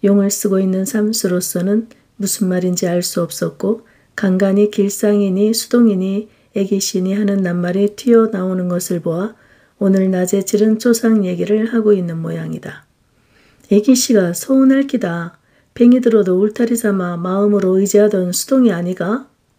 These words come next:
만석꾸님은 뭐하고 전석꾸님은 뭐하겠노? 팔자도 기박하지."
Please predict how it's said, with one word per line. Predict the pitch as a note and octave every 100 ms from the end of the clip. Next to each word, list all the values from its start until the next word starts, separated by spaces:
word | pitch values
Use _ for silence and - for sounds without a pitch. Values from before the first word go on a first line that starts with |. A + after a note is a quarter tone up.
| _ _ _ _ _ -
만석꾸님은 | F#3 F#3 A#3 A#3 C#4 D4+ C4+ F#3
뭐하고 | F#3 G#3+ A#3 G3 F#3
전석꾸님은 | G3 G#3 C4 C4 C#4 C#4+ A3 F3
뭐하겠노? | E3 F#3 G3 A#3+ A#3+ A3+ A#3+ - _ _ _ _ _
팔자도 | - C#4 C#4 D4 C#4 F#3 F3+
기박하지." | - G#3 G#3 G#3 - A3 G#3 A#3